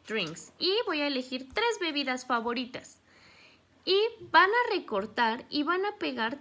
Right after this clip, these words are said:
tres comidas favoritas y tres bebidas favoritas en su cuaderno.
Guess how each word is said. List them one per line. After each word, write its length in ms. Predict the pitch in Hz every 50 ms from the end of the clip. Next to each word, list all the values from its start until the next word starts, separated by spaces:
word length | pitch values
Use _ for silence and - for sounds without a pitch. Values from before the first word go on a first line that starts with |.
| - -
tres 260 | 370 415 466 466 -
comidas 560 | - - 359 320 302 285 254 254 247 247 -
favoritas 680 | - 247 240 254 302 302 294 277 - 226 269 254 - -
y 240 | - 294 311 302 -
tres 320 | - 311 294 277 285 262 277
bebidas 480 | 294 285 240 226 208 202 202 208 -
favoritas 640 | - 240 240 285 339 403 415 415 - 233 233 226 - -
en 200 | 233 240 247 233
su 240 | - - 285 277 285
cuaderno. 600 | 294 294 311 320 370 381 381 359 330 269 254 -